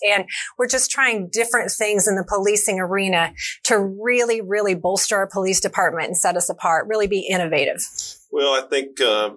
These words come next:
Speaker 2: uh, all across the country today, we've heard the challenges of policing and, and, uh, recruiting and retaining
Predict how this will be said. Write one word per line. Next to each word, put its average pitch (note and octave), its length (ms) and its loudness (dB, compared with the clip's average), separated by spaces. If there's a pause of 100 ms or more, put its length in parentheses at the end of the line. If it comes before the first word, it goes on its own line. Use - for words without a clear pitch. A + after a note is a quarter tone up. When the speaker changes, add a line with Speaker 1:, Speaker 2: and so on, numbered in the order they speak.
(160)
Speaker 2:
uh, G#2+ 440 0 (100)
all C3 260 2
across - 360 -2
the G#2+ 100 -8
country G2 380 -2
today, F#2 260 2
we've F#2 220 -4
heard G#2 180 2
the F#2+ 80 -12
challenges G#2+ 640 0
of G2 160 0 (140)
policing G#2 640 0
and, F#2 260 -2 (240)
and, G2 320 -2
uh, G2 320 2
recruiting A2+ 640 -2
and G2 100 0
retaining A2+ 680 0